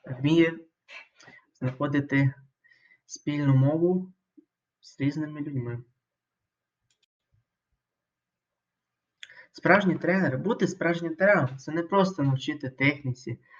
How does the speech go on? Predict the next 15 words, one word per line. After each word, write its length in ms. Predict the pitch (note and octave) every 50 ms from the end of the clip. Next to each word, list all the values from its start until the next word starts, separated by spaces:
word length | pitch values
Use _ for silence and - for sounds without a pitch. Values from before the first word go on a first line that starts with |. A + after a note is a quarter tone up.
| - - - -
а 60 | C3
виховувати 500 | C#3 D3 D3 - G#3 G#3 G#3+ - - G3
характер. 680 | F#3 - F3+ F3 E3+ E3+ E3 D#3 C#3+ C3+ - - - - _ _ _ - - _ _ _ _ _ _ _ _ _ - - _
Це 180 | _ - F3 F3+
мистецтво — 640 | F#3+ F#3 F#3 - - G#3 G3+ F#3+ F#3 - - - C#3
надихати, 640 | C3+ C3+ C3 C3+ D3 C3+ - E3+ F#3 F#3 F3 D3
запалювати 760 | C3 C3+ C3 C3 - C#3+ D#3 E3+ E3 D3+ B2+ A#2+ A#2+ - -
вогонь 400 | A#2 A#2 A#2 A#2 B2 D3 E3 D#3+
у 60 | C#3+ C3
серцях 680 | - - B2+ - - - - C#3+ D#3 F3 F3+ F3+ - _ _ _ _ _ _ _ _ _ _ _
і 80 | - C3
допомогти 500 | - C3+ - C#3 C3+ C3+ C3 - F3 E3+
долати 460 | E3+ D3 B2+ B2+ C#3+ D#3 D3+ C#3 B2
межі 320 | A#2+ B2+ C#3+ D3 D3 C#3+
можливого. 600 | B2+ C3 B2+ B2+ C3 C3+ C#3+ C#3+ A#2 G#2+ - -